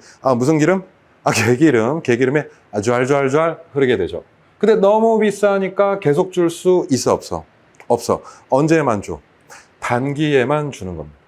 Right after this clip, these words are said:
자, 영구적으로 줄 수 없다. 왜냐면, 아, 영구되니까. 그래서 맛살을 언제만 주는 이론?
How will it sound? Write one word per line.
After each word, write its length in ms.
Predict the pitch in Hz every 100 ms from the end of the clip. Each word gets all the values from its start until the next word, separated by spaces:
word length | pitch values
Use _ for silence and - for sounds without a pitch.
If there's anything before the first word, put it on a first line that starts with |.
| _ _ -
자, 180 | 135
영구적으로 760 | 131 180 196 202 190 196 190 180
줄 180 | 175 147
수 260 | - 185 185 _ _
없다. 480 | 131 131 - 101 104
왜냐면, 360 | 123 139 160 - - 127
아, 60 |
영구되니까. 840 | 131 131 151 139 113 85 87 80 78 -
그래서 480 | 127 123 120 156 - - -
맛살을 640 | 101 120 - - 170 156
언제만 500 | 110 110 123 135 123
주는 280 | 117 107 110
이론? 260 | 101 135